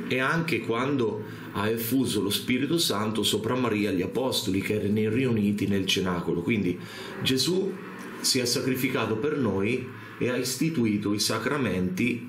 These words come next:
di modo che questi sacramenti, tramite i suoi apostoli, che sarebbero i sacerdoti, eh, sono questi sacramenti un toccasana per l'anima,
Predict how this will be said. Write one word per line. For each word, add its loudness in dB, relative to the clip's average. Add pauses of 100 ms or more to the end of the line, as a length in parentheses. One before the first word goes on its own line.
(160)
di 2
modo 0
che -4
questi 0
sacramenti, 0 (320)
tramite -2 (220)
i 0
suoi 0
apostoli, -2 (120)
che -2
sarebbero 0
i 0
sacerdoti, -2 (1700)
eh, -2
sono 0
questi -2
sacramenti -2 (720)
un 0
toccasana 0
per -2
l'anima, 0